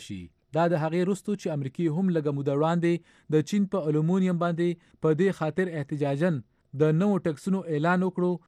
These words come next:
چې امریکا ګڼي چې چین ته په تجارت کې اسانتیاوې ترلاسه دي. امریکې تېرې جنورۍ په میاشت کې د چین نه راتلونکو په هغو سامانونو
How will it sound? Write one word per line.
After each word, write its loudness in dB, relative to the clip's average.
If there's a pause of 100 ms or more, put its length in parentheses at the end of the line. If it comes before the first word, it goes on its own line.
چې 0
امریکا 2
ګڼي 4 (240)
چې -2
چین 2
ته 2 (360)
په 4
تجارت 2
کې 0
اسانتیاوې 0
ترلاسه -4
دي. -6 (340)
امریکې 0
تېرې 0
جنورۍ 0
په 0
میاشت -2
کې 0 (340)
د 4
چین 0
نه 2 (100)
راتلونکو 0 (200)
په 2
هغو 4
سامانونو 2